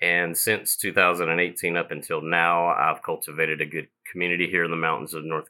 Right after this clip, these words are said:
Carolina. I love the landscape. I enjoy the jobs that I have and find great joy in writing, cultivating my craft,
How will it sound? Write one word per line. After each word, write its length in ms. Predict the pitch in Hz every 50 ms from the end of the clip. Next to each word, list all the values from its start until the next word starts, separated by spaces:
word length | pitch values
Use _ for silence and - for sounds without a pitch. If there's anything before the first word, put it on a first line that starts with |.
| -
Carolina. 600 | - 80 78 80 78 78 80 80 82 80 78 73 - - - -
I 40 | 73
love 260 | 76 78 85 82 82
the 60 | 85
landscape. 720 | 80 82 80 80 80 - - - 82 80 80 78 78 - _ _ _ _ _ - - - _ _ -
I 120 | 78 76 76
enjoy 320 | 76 76 80 80 78 78
the 240 | 73 76 76 76 73 73
jobs 340 | - 82 80 80 78 -
that 120 | 82 76 76
I 80 | 73 73
have 460 | 80 80 76 76 76 76 73 - -
and 140 | 73 71 -
find 240 | - 76 73 76 73
great 260 | 80 78 73 - 78
joy 460 | 82 85 78 80 80 78 78 76 - _ _ _ - - - - _ _ _
in 240 | - 73 73 73 73 _ _ _ _ -
writing, 540 | 95 95 95 95 92 92 92 90 92 85
cultivating 600 | 85 92 85 82 - 85 76 80 78 76 76 76
my 120 | 73 71 71
craft, 640 | - - 85 80 80 78 78 80 78 78 - -